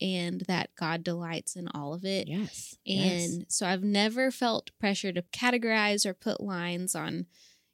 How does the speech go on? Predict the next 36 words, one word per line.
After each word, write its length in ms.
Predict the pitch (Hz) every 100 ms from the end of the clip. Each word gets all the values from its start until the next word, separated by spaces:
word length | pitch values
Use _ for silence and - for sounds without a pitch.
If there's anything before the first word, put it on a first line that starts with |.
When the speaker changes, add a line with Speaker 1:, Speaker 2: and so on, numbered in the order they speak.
| -
Speaker 1:
you 80 | 175
know, 120 | 165
what 180 | 175 180
I 100 | 170
should 260 | - 202
and 120 | 180 180
shouldn't 280 | 185 185
write 220 | - 160 165
about 420 | 170 160 165 -
Speaker 2:
Yeah. 60 |
Speaker 1:
and 100 | 190 -
stuff 220 | 180 180
like 140 | 180
that. 380 | - 165 160 -
Just 280 | - - - 185
always 340 | 175 - 180
kind 220 | - 208
of 60 | 185
been 100 | 180
like, 200 | 180 175 _ -
"God, 320 | 208 240 247
you 160 | 247 247
do 80 | 220
your 180 | 240 285
thing 240 | - 285
with 140 | 311 220
Speaker 2:
That's 100 | 226
Speaker 1:
all 80 | 202
Speaker 2:
right. 20 |
Speaker 1:
of 60 | 202
it. 160 | 180 190
I'm 100 | 220
Speaker 2:
That's 160 | 262
Speaker 1:
just 20 | 285 277
Speaker 2:
right. 0 |
Speaker 1:
here." 340 | 247 180 95